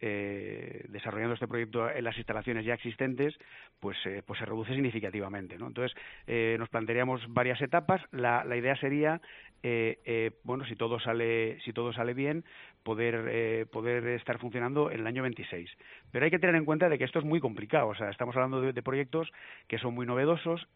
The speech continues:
es muy complicado sacarlos adelante. Nosotros estamos allí, pues, pues con toda la ilusión y, y co-, co-, y, vamos, y con toda, con, con, con toda nuestra, eh, eh, nuestra fuerza, pues, eh,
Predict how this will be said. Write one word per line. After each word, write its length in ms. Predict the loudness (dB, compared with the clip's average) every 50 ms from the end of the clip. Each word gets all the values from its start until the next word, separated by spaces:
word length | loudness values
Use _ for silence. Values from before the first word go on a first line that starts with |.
| _ 0
es 140 | 0 2
muy 120 | 2 2 0
complicado 600 | 0 0 -2 -2 -2 -2 0 2 4 4 2 0
sacarlos 320 | -2 -4 -4 -4 0 2
adelante. 540 | 2 4 4 4 4 4 2 0 0 -2 -2 -6 -16 -20 -20 -14 -12
Nosotros 340 | -10 -8 -6 -6 -6 -6
estamos 360 | -6 -2 -2 -2 -2 -2 -4 -2
allí, 220 | -2 -2 -2 -4
pues, 200 | -4 -8 -10 -12 -12 -14
pues 140 | -14 -14
con 180 | -12 -12 -10 -8
toda 140 | -6 -4 -2
la 60 | -2
ilusión 400 | -4 -4 -4 -4 -2 -2 -2 -2
y, 180 | -4 -6 -8 -10 -16 -20 -20 -20 -20 -20 -16 _
y 480 | -8 -6 -4 -4 -4 -4 -6 -6 -8 -8
co-, 220 | -8 -8 -8 -8
co-, 120 | -8 -10 -10
y, 120 | -10 -10
vamos, 300 | -8 -8 -8 -8 -8 -8
y 60 | -10
con 180 | -12 -14 -12 -8
toda, 520 | -6 -2 -2 0 0 0 0 -2 -4 -6 -8
con, 180 | -8 -12 -14 -14
con, 280 | -14 -12 -12 -10 -10 -10 -12
con 220 | -12 -14 -14 -12
toda 220 | -10 -8 -6 -6 -6
nuestra, 560 | -6 -8 -8 -6 -2 0 0 0 0 -2 -4 -8 -14 -20 -20 -20 -20 -20 _ -8
eh, 960 | -4 -4 -2 -2 -2 -4 -4 -4 -4 -4 -4 -4 -4 -4 -4 -4 -4 -6 -6 -8 -8
eh, 220 | -6 -6 -6 -6 -8 -8
nuestra 300 | -10 -10 -8 -8 -8 -2
fuerza, 800 | 2 2 2 2 4 4 4 4 4 4 2 2 0 0 -2 -4 -4
pues, 160 | -6 -6 -6 -4
eh, 280 | -4 -4 -4 -4 -6